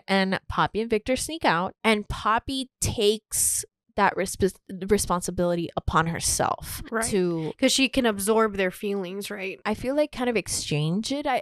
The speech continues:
Speaker 1: I feel is kind of what it is. Like, she pushes her happy feelings or happy thoughts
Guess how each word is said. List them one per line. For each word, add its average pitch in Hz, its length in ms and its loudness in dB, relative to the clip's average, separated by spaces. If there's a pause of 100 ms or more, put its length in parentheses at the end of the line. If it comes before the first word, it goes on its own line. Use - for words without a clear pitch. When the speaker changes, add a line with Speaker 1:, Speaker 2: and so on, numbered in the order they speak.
Speaker 1:
I 202 100 2
feel 226 220 -2
is 214 100 -2
kind 220 220 -2
of 214 80 0
what 208 120 0
it 208 140 -2
is. 214 320 0
Like, 185 240 0 (320)
she 220 580 0 (200)
pushes 247 480 2
her 196 280 2
happy 180 440 -4
feelings 180 640 0
or 156 80 4
happy 175 340 0
thoughts - 580 -2